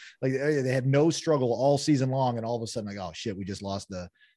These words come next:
you know, best of five series," or whatever. Um, but I, I feel like what this might do for a team like the Yankees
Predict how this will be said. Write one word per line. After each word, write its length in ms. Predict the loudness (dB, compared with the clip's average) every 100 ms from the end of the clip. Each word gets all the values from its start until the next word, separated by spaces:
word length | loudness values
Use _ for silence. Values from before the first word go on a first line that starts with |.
| -10
you 80 | -6
know, 80 |
best 260 | -6 -6 -8
of 80 | -10
five 240 | -8 -8
series," 320 | -8 -6 -6
or 60 | -8
whatever. 360 | -8 -10 -12 -16 _ _ _ -10
Um, 240 | -6 -4
but 120 | 0 0
I, 120 | 0 0
I 80 |
feel 220 | -2 2 2
like 140 | 4
what 140 | 2
this 160 | 2 0
might 340 | 0 -2 -2
do 200 | 2 2
for 140 | 2 -2
a 40 |
team 160 | -2 -2
like 140 | -2
the 100 | -4
Yankees 560 | -6 -6 -4 -2 -4